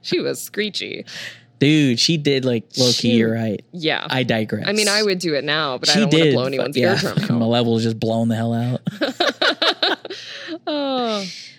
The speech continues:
Speaker 2: Um, well, yeah, Inuyasha is an interesting one because it's, I don't know what it is about the show,
Speaker 1: Mm-hmm.
Speaker 2: but I feel like a lot of people watched it, but then a lot of people are, like, pretty quick to kinda shit on it.
Speaker 1: Well, I mean, <sighs>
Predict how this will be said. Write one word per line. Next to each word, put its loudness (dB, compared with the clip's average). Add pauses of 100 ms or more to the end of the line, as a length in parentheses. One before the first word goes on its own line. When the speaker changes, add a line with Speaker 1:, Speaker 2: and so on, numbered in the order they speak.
(160)
Speaker 2:
Um, 0 (300)
well, 4
yeah, 4
Inuyasha 4
is 2
an 2
interesting 2
one 2
because 0
it's, -2 (540)
I -4
don't 0
know 4
what 4
it 2
is 4
about 0
the 0
show, 0
Speaker 1:
Mm-hmm. -8 (880)
Speaker 2:
but 2
I -2
feel 2
like 0
a 4
lot 2
of -4
people 0
watched -2
it, 0
but -4
then 2 (760)
a 2
lot 2
of 0
people 0
are, 4
like, 2
pretty 0
quick -2
to -8
kinda -2
shit 0
on -4
it. -8 (320)
Speaker 1:
Well, -2
I 2
mean, -2
<sighs> -10